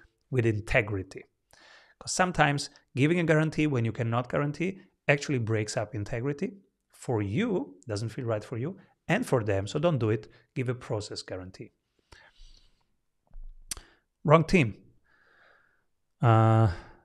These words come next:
yeah, sounds great. Your product is great, but I have the wrong team. Ah, okay, you have the wrong team. What do you need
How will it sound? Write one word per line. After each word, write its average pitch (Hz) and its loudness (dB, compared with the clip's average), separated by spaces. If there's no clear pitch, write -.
yeah, 185 6
sounds 170 6
great. 151 6
Your 131 4
product 147 2
is 135 0
great, 120 2
but 110 -2
I 107 2
have 110 0
the 127 0
wrong 104 0
team. 107 0
Ah, 156 2
okay, 139 2
you 117 6
have 117 4
the 139 2
wrong 185 4
team. 117 0
What 185 4
do 262 2
you 202 4
need 156 2